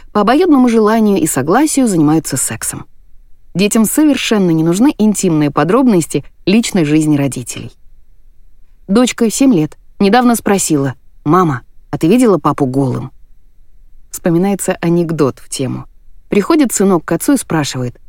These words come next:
«Папа, а ты видел маму голой?» «Ну, знаешь, сынок», замялся папа. «Папа, иди посмотри на маму в ванной. Я её сейчас видел, это же ужас». Возможный вариант ответа.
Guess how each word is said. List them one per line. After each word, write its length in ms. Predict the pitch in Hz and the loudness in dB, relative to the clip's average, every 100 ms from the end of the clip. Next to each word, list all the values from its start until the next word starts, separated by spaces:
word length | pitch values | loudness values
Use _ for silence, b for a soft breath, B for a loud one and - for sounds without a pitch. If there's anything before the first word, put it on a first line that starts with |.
| - - - - - | -20 -20 -20 -16 -4
«Папа, 320 | 202 180 135 - - | -2 -2 -6 -8 -10
а 140 | - 180 | -2 0
ты 220 | 202 202 | 2 4
видел 260 | 214 311 247 | 4 4 4
маму 280 | 220 175 | 4 2
голой?» 420 | 165 185 156 127 - - - - - - - | 2 2 0 -2 -10 -20 -20 -20 -20 -10 0
«Ну, 540 | 220 240 240 233 226 | 2 4 4 2 2
знаешь, 300 | 220 302 381 | 2 2 2
сынок», 720 | - 233 185 131 - - - - - | 2 2 2 0 -4 -16 -16 -20 -12
замялся 460 | 143 143 139 123 139 | -4 -2 -2 -4 -8
папа. 380 | 127 113 120 117 - - - | -8 -10 -10 -16 -18 -20 -10
«Папа, 280 | - 214 170 | -2 0 2
иди 140 | 170 220 | 2 2
посмотри 400 | 226 - 196 262 | 0 0 2 2
на 100 | 190 | 4
маму 240 | 196 196 | 4 2
в 100 | 151 | 2
ванной. 400 | 156 165 143 127 - - - | 2 2 2 0 -6 -12 0
Я 140 | 190 | 2
её 160 | 214 208 | 4 2
сейчас 380 | 226 233 214 | 0 0 0
видел, 240 | 240 269 175 | 2 4 4
это 160 | 160 | 2
же 100 | 185 | 2
ужас». 520 | 233 262 185 139 - - - - - - - - - - - - - - | 4 4 2 -2 -6 -10 -20 -20 -20 -20 -20 -20 -20 -20 -20 -20 -14 -4
Возможный 480 | 190 233 320 302 | 0 2 4 4
вариант 320 | 233 175 196 185 | 2 2 0 -2
ответа. 500 | 160 147 135 - | -2 -4 -4 -6